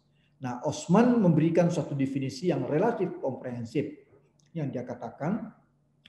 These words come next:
globalisasi itu adalah suatu himpunan dari proses pengaliran global dari berbagai jenis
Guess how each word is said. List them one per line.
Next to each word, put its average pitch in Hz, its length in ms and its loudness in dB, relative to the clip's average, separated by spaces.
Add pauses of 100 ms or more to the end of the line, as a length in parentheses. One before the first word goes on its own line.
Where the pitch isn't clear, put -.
(360)
globalisasi 143 800 4
itu 208 100 2
adalah 139 220 2
suatu - 260 -6
himpunan 123 720 -2 (400)
dari 135 320 -2
proses 135 560 -4
pengaliran 135 720 0
global 131 560 6 (400)
dari 135 240 2
berbagai 123 560 -2
jenis 117 320 -6